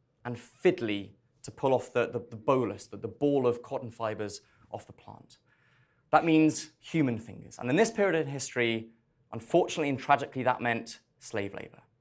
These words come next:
That meant people that had been abducted in, in Africa,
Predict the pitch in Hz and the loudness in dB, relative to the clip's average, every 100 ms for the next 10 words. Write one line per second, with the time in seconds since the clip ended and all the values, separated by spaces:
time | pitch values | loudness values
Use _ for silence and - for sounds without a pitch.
0 | _ 113 151 - - 139 123 92 127 110 | _ 0 2 2 0 -2 -2 -4 -4 -4
1 | - 143 - - 127 - - _ _ 104 | 2 2 2 -2 -2 -4 -14 _ _ -10
2 | 107 98 - 110 - - 170 - 156 147 | -8 -8 -6 -4 -2 -2 -4 4 6 6